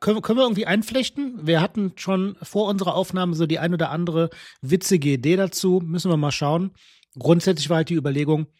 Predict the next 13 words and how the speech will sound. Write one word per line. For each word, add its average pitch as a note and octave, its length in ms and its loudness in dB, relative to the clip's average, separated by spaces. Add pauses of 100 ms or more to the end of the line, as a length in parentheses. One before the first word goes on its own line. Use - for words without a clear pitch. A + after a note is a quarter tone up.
(180)
dass - 180 -4
wir D3 60 2
es - 140 -4
grundsätzlich, F#3 1500 -2
ähm, F#3 520 -2
mit F#3+ 400 -4
streamen, G#3 960 -4 (720)
aber C3+ 360 -2
da C#3+ 400 -2
halt C#3 220 -4
nicht D3+ 260 -4
so D3 120 -4
störend D3 640 -4